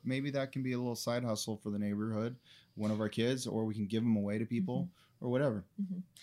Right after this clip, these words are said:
Speaker 2: On average, our family, I don't know if you knew this, but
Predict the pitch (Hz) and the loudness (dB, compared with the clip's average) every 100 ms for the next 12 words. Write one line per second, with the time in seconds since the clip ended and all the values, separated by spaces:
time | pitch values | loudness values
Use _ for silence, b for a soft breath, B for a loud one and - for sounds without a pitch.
0 | B B B - 220 214 - 180 196 202 | B B B -4 0 2 2 2 2 2
1 | 180 185 - 185 185 175 170 180 202 180 | -2 -2 0 0 0 -4 -2 -4 -4 -2
2 | 175 180 165 170 190 - 185 - 175 156 | -2 -2 -4 -2 -4 -4 -8 -6 -4 -4
3 | 151 | -4